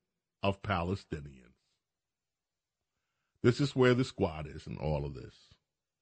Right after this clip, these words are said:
Again, we turn to New York's own Democratic Representative, Alexandria Ocasio-Cortez.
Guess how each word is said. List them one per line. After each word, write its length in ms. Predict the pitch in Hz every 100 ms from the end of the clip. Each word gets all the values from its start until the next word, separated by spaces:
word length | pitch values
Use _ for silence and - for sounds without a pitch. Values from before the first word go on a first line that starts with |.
| _ _ _ _ _ _ _ _ _ _
Again, 440 | - 120 160 156 170
we 100 | 147
turn 280 | 156 147 139
to 260 | 156 143 117
New 160 | 127
York's 360 | 131 143 147 -
own 220 | 139 139
Democratic 540 | 127 143 139 151 135 107
Representative, 840 | 98 110 139 135 123 151 - 190 180
Alexandria 800 | 123 117 95 113 107 110 135 190
Ocasio-Cortez. 1080 | 135 - 127 131 - 113 - 180 233 -